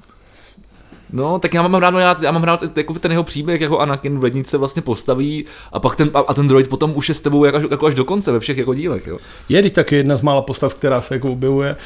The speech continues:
Speaker 2: a hlavně je konstantní v těch dílech. Nemění najednou
Speaker 1: Jo,
Speaker 2: to
Speaker 1: jo, jo.
Speaker 2: všechno. To tak
Speaker 1: Kro-, kromě, kromě nějakého jako skinu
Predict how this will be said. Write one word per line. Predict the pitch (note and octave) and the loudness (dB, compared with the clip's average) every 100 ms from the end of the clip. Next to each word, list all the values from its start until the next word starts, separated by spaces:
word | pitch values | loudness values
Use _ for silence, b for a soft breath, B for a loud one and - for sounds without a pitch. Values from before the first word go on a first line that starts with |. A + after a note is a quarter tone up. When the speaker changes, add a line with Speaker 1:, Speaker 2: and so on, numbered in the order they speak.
| B | B
Speaker 2:
a | A#2+ | 4
hlavně | C3 C3+ D3 | 4 6 6
je | D3 D3 | 4 4
konstantní | D#3 D3+ - E3+ F3+ C3 A2+ | 2 2 4 4 4 2 0
v | - | 0
těch | A#2 | 0
dílech. | G#2 A2 G2+ C#2 - B B - | 2 0 0 -4 -12 B B 0
Nemění | B2+ D3 D3 C3+ | 4 4 4 4
najednou | B2 D3 B2+ | 4 4 4
Speaker 1:
Jo, | A#2 | 0
Speaker 2:
to | C3+ | 0
Speaker 1:
jo, | |
jo. | A2+ | 0
Speaker 2:
všechno. | A2 A2+ G#2+ | -4 -4 -6
To | A2+ | -6
tak | A2+ | 0
Speaker 1:
Kro-, | B2+ | 2
kromě, | C#3+ C#3 C#3 | 4 2 2
kromě | C3 C#3 C#3 | 0 0 2
nějakého | C3 A#2 C3 B2+ B2 | 0 -2 0 0 0
jako | A#2+ C3 | 0 -4
skinu | - - A#2 A2 B2 | -4 -2 0 0 -2